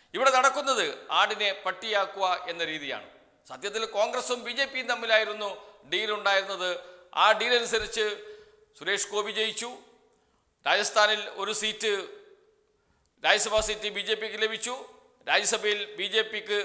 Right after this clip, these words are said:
ഭൂരിപക്ഷമായി. മൂന്നാമത്തെ ഡീൽ വരാൻ പോകുന്നു, പാലക്കാട് ബി ജെ പി സ്ഥാനാർത്ഥിയെ ജയിപ്പിക്കുക എന്നത്. അതിലേക്കാണ് കാര്യങ്ങൾ പോകുന്നത്. അതിനു മുമ്പ് ഈ ഡീലിന്റെ വിവരങ്ങൾ പുറത്തു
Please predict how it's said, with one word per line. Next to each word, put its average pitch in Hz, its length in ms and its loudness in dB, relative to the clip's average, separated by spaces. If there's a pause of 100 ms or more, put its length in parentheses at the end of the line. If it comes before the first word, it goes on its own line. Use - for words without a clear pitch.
(140)
ഭൂരിപക്ഷമായി. 220 600 2 (480)
മൂന്നാമത്തെ 254 540 4
ഡീൽ 208 180 0 (160)
വരാൻ 202 300 2
പോകുന്നു, 185 400 -6 (240)
പാലക്കാട് 185 520 0 (220)
ബി 170 140 -10
ജെ 196 140 -6
പി 180 100 -8
സ്ഥാനാർത്ഥിയെ 165 560 -2 (140)
ജയിപ്പിക്കുക 160 440 -6 (380)
എന്നത്. 131 240 -10 (480)
അതിലേക്കാണ് 180 560 0 (160)
കാര്യങ്ങൾ 170 400 -2
പോകുന്നത്. 165 400 -6 (200)
അതിനു 202 280 -6
മുമ്പ് 196 260 -4 (440)
ഈ 190 40 -4 (120)
ഡീലിന്റെ 190 420 -2
വിവരങ്ങൾ 180 340 -2 (140)
പുറത്തു 180 260 -4